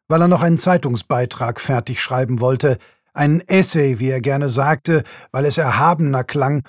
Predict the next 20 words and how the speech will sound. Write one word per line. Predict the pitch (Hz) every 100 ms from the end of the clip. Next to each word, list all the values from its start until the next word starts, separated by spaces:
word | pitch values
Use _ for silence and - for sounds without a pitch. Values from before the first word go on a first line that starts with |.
| _ _ -
und | 147 151
nicht | 170 -
so | 147
sehr | 117 143
nach | - -
Tagesmühe | - 151 123 113 - 110 113 110
roch. | 98 107 101 - _ _ _ _ - - -
Es | 139
wunderte | 190 247 196 185
ihn | 180 165
manchmal, | 160 180 - 170
dass | 160 135
die | 175
Redaktionen | 147 143 - 202 202 165 143
immer | 180 196 165
noch | 147 -
regelmäßig | 190 160 143 135 135 -
bei | 143
ihm | 147
anfragten, | 170 - - 101 - - 107